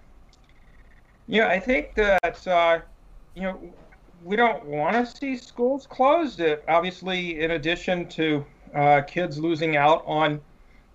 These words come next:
their education, because, you know, uh, educators haven't, uh, really, at that level anyway, figured out how to make online education work very well, and, uh, perhaps it can't work very well for, uh,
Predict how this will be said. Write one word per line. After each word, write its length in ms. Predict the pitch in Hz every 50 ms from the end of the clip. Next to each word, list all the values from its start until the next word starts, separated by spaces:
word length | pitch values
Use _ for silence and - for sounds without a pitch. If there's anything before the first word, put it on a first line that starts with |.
| _ _ _ _ -
their 260 | 147 156 160 160 151
education, 520 | 151 143 147 143 - 180 190 214 220 220
because, 320 | 180 160 151 147 139 123 135
you 300 | 147 143 143 143 139 139
know, 220 | 139 135 139 131 - - - -
uh, 260 | 143 143 135 135 135 135 - -
educators 680 | - 151 151 156 160 151 - 160 156 156 160 156 143 -
haven't, 600 | - 135 135 143 143 143 143 143 139 - - - -
uh, 220 | 147 143 139 139 139
really, 580 | 139 143 151 151 151 151 147 147 139 135 - - - - - - - - - - - - - - - _ - - -
at 220 | - 135 131 123 -
that 300 | 160 170 170 156 139 143
level 380 | 147 156 170 175 175 170 170
anyway, 340 | 165 160 160 156 151 147 160
figured 400 | 151 - - 165 151 160 165 151
out 280 | 151 151 151 156 - - - - - - 135
how 180 | 131 151 151 151
to 80 | 156
make 260 | 151 151 147 151 147 156
online 520 | 147 147 151 151 147 147 147 147 147 151
education 640 | 147 139 135 139 - - 156 147 147 156 143 143 139
work 280 | 139 147 160 165 156
very 280 | 147 156 170 170 165 160
well, 460 | 147 143 143 143 147 151 160 165 160
and, 460 | 147 135 135 135 135 131 123 120 120 127
uh, 160 | 127 131 135
perhaps 420 | 131 135 131 120 135 143 143 - -
it 100 | 143 -
can't 340 | - - 156 165 175 175 156
work 260 | 151 156 156 156 135
very 200 | 139 156 156 151
well 300 | 147 147 143 147 147 143
for, 440 | 147 - - 143 143 143 143 143 139
uh, 220 | 139 139 135 135